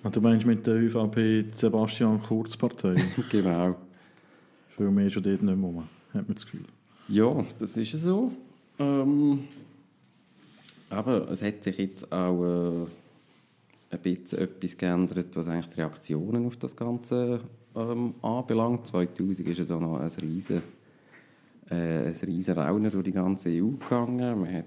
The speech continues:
Speaker 2: da, äh, Österreich politisch wollen isolieren. Es hat, äh, riesen Demos gegeben, wöchentliche Donnerstagsdemonstrationen in ganz Wien, also in ganz Wien.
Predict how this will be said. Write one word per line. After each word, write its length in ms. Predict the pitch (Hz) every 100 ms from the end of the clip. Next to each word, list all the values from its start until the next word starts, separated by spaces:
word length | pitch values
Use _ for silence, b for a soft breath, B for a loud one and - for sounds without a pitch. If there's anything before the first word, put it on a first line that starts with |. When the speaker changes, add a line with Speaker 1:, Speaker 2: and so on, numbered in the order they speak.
| -
Speaker 2:
da, 720 | 87 78 80 78 73 73 65
äh, 40 | -
Österreich 720 | 78 95 - 85 82 85 -
politisch 680 | 87 85 90 - 90 - -
wollen 360 | 82 85 85
isolieren. 1080 | - 87 80 80 92 117 117 117 107 107 104 104 - 85
Es 160 | 82 -
hat, 220 | 85 87
äh, 220 | 82 80 82
riesen 420 | 87 92 90 -
Demos 400 | 90 85 98 98
gegeben, 520 | - 87 85 87 87 87 -
wöchentliche 1120 | 85 90 - 87 90 87 87 80 78 80 85 - _ _ _
Donnerstagsdemonstrationen 2500 | - 85 101 - 95 92 - - - 82 95 92 - 92 90 - 87 82 85 90 87 87 87 67
in 120 | 78
ganz 400 | 82 82 90 -
Wien, 340 | 85 85 87 -
also 160 | 78 80
in 80 |
ganz 340 | 62 69 80 -
Wien. 280 | 80 82